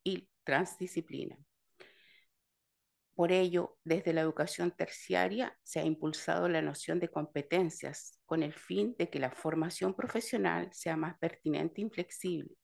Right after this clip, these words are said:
y flexible, pero también más funcional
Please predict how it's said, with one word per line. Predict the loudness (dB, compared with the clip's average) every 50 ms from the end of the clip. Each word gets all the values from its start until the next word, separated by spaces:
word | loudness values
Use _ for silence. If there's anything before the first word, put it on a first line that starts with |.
| _ _ _ _ _
y | -6 -6
flexible, | -6 -6 -2 -2 -2 -2 0 -8 -6 -4 -4 -4 -4 -4 -8 -10 -14 _ _ _ _ _ _ _ -20 -20 -20 _
pero | _ 0 0 2 2
también | 2 2 2 2 2 2 4 4 2 0 -2 _ _ _
más | -2 0 0 0 -2
funcional | 0 0 -2 0 0 0 0 2 2 2 0 -2 -2 -4 -6